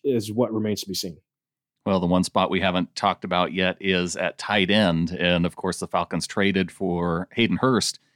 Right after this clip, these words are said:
Speaker 2: in the offseason, getting him from Baltimore because Austin Hooper left in free agency, went to the Browns. Do you feel like you've lost anything there between that swap?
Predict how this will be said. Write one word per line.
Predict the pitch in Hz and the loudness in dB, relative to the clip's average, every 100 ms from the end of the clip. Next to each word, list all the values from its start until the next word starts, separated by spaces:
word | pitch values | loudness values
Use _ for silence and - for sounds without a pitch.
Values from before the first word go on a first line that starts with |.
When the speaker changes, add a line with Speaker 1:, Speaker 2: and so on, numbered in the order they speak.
| _ 98 | _ 0
Speaker 2:
in | 95 | 2
the | 82 | 4
offseason, | 87 87 - 92 90 98 98 | 2 0 0 0 2 2 2
getting | 90 92 95 | 2 0 2
him | 90 | 0
from | 90 | 0
Baltimore | - 90 - 95 90 92 98 _ _ _ _ - | 2 0 0 2 4 4 0 _ _ _ _ 0
because | 104 - 104 104 98 | 0 2 2 4 4
Austin | 117 - 120 | 2 2 4
Hooper | 127 185 107 | 4 4 2
left | 104 107 - | 2 0 0
in | 104 | -2
free | 120 110 | 2 2
agency, | 117 113 120 120 | 4 2 4 2
went | 107 | 2
to | 117 | 2
the | 101 | 0
Browns. | 95 104 110 113 107 101 | 4 4 6 6 6 2
Do | 101 113 | 0 4
you | 127 | 4
feel | 170 165 | 4 4
like | 143 147 - | 4 2 0
you've | 120 127 120 113 | 2 4 4 4
lost | 120 127 139 | 2 4 2
anything | 135 135 135 | 2 2 4
there | 135 127 | 4 2
between | 127 131 123 120 | 0 2 4 6
that | 120 - | 4 2
swap? | 113 123 | -2 -2